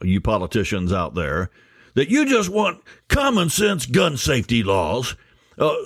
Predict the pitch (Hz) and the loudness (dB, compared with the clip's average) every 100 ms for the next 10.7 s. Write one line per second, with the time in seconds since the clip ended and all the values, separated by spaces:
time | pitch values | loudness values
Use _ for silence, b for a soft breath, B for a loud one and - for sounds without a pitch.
0 | - - 208 262 254 165 170 196 180 127 | -10 -2 2 2 2 0 -2 0 0 2
1 | 123 135 113 139 127 - b b b _ | 2 2 2 2 2 -2 b b b _
2 | _ _ 127 170 165 156 113 113 160 180 | _ _ 0 2 2 0 0 0 2 2
3 | 143 123 127 185 180 147 135 131 160 123 | 4 2 2 2 4 4 2 2 4 2
4 | 113 147 143 123 110 - 160 87 87 151 | 0 0 0 0 -2 0 0 0 0 2
5 | 131 127 123 123 120 151 127 123 120 117 | 2 0 0 0 2 2 2 2 2 0
6 | 117 101 101 B B 120 107 - 135 143 | -2 -2 -2 B B 0 0 0 2 2
7 | 76 - - - _ _ _ _ _ _ | 0 -6 -18 -20 _ _ _ _ _ _
8 | _ - 196 180 127 120 147 139 123 107 | _ 0 2 4 2 2 4 2 2 0
9 | 113 117 117 120 131 - 92 - 98 135 | 0 0 0 0 -2 -6 -18 -2 2 2
10 | 117 98 87 165 87 73 | 2 0 0 0 0 -4